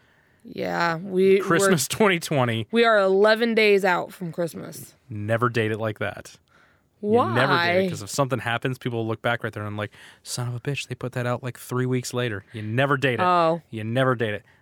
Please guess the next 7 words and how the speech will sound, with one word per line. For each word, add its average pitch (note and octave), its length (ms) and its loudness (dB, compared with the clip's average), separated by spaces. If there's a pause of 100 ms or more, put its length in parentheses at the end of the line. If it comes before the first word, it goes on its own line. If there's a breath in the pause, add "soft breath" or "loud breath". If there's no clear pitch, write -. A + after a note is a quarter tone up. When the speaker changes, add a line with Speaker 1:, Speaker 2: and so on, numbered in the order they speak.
(120)
Speaker 2:
Christmas D3 400 -2
is C#3+ 80 -4
coming D3 300 0
up. A2 260 -2 (580 soft breath)
Speaker 1:
Christmas D#4 440 0
is C4 120 -2
not A3+ 300 2